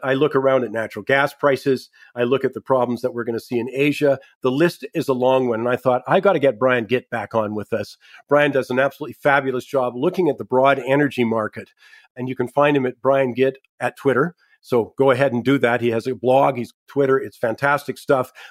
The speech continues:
because it's based on tons of information and research there. Brian, thanks so much for finding time for us again.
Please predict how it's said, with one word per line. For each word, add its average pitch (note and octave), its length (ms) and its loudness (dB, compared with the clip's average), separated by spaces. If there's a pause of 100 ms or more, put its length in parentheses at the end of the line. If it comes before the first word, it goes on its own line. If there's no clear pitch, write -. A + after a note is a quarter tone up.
because D#3 320 -2
it's F3 140 0
based F3+ 400 0
on C3+ 260 2 (460)
tons G#3 380 0
of C3 200 0
information C3+ 600 -2
and A2+ 100 0
research A2+ 540 -4
there. B2 180 2
Brian, C3 320 2
thanks F3 300 0
so D#3 120 0
much C3+ 220 0
for - 80 -8
finding A#2+ 320 0
time A#2+ 240 0
for A2 180 -4
us - 140 -14
again. G2 240 -8